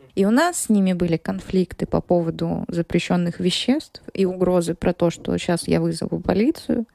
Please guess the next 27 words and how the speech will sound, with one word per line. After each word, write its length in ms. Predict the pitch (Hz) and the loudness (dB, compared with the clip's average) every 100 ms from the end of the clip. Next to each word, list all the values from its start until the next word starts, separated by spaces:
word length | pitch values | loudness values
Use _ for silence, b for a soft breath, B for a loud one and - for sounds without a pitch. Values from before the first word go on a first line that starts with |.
| _ | _
Они 580 | 190 208 262 392 392 294 - | 0 4 4 2 0 -4 -2
та 160 | - 233 | 2 2
самая, 680 | - 240 330 370 240 175 - _ _ | 2 2 4 2 0 -2 -8 _ _
как 280 | - 208 - | 0 2 4
им 220 | 226 202 | 4 4
хочется 680 | - - 208 190 180 - 160 | 0 2 4 4 0 -4 -2
думать, 500 | 165 269 302 - - - - | 2 2 2 -2 -8 -14 0
маргинальная 760 | 190 185 190 196 226 208 175 | 2 2 2 2 2 2 -2
прослойка, 840 | - - - - 240 320 - 196 196 - - | -4 -6 -4 2 4 4 0 -6 -8 -10 -2
и 120 | 190 | 0
у 60 | |
них 280 | 185 226 254 | 4 4 4
очень 380 | 190 185 185 180 B B | 0 -2 -6 -8 B B
романтизировано 880 | - 190 196 196 196 226 269 190 175 | 2 4 4 2 4 4 4 2 -2
вот 160 | 165 170 | -2 -2
это 160 | 185 - | -2 -2
вот 120 | 180 | -4
все 140 | - 180 | -4 0
гангста. 540 | 180 190 185 - - _ B B B - | 0 0 -2 -10 -16 _ B B B 0
Но 300 | 202 202 175 | 2 2 2
разница 520 | 202 220 202 180 - | 4 4 2 0 -2
только 360 | 175 175 185 - | 0 0 0 -4
в 80 | - | -2
том, 340 | 269 311 320 - _ _ B B | 2 2 0 -10 _ _ B B
что 160 | - 180 | -2 0
это 160 | 170 | 0
просто 720 | - 196 262 311 - - 170 | 2 4 6 4 0 -6 -6